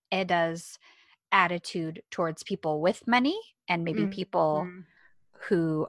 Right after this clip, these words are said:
Speaker 1: are of, like, quote, "a higher social status."
Speaker 2: Yes. Well, yeah. And it makes me wonder, like, if once, I'm sure we're gonna find out who grandma is at some point.
Speaker 1: Mm-hmm.
Speaker 2: And I have a feeling it's going to be someone that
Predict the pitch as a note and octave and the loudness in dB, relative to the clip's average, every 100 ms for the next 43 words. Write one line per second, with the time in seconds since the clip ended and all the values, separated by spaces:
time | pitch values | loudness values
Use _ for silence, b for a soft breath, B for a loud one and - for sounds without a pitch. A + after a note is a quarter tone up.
0 | - E3 D3+ - E3 D#3+ D3+ _ _ - | 4 4 4 2 0 0 -2 _ _ -20
1 | _ - G3+ D#3+ - - E3+ D3+ D3+ - | _ -4 0 0 0 0 0 0 -2 -4
2 | D3+ - E3 - - - G3 - - - | -6 -8 -10 -6 -4 -4 -6 -8 -14 -18
3 | _ _ _ - F#3 E3+ B2+ D3 - b | _ _ _ -12 -6 -2 0 -2 -10 b
4 | b - A#3 A#3 A3 G#3 - _ - G3 | b 0 6 8 6 4 -2 _ -8 4
5 | G3+ - A3+ A3 G#3+ A#3 B3+ A3 G3 G#3 | 6 6 4 2 2 0 0 0 2 2
6 | F#3+ D3+ D#3 - - _ _ _ _ _ | 2 0 -2 -8 -20 _ _ _ _ _
7 | _ G3+ F#3+ F3 - - _ _ _ _ | _ 2 2 2 -2 -20 _ _ _ _
8 | _ _ _ G3 G3+ G3+ - - G3+ G3 | _ _ _ -2 0 0 -4 -4 -2 -2
9 | - G3 G3+ G3+ G3 F3+ F3 F3 F3+ - | 0 0 0 -2 -2 -2 -2 -4 -6 -8
10 | C#3 D#3+ E3 C3 D3+ - _ - - G3 | -8 -6 -6 -8 -10 -14 _ -14 -4 -2
11 | G#3 F3+ F3 F#3+ - _ _ _ - G3+ | 0 -2 -2 -4 -6 _ _ _ -4 0
12 | F#3 F3+ F3 F#3+ G3+ G3 F#3 G#3 G3+ F3+ | 2 2 0 0 2 2 2 0 -2 -4
13 | - F#3 F3+ F3+ - E3+ F3 E3 E3 E3+ | -8 -6 -6 -6 -10 -10 -8 -6 -4 -6
14 | - _ - G3+ F#3+ F3+ E3+ F3 E3+ D#3+ | -8 _ -4 -2 0 0 -2 0 0 2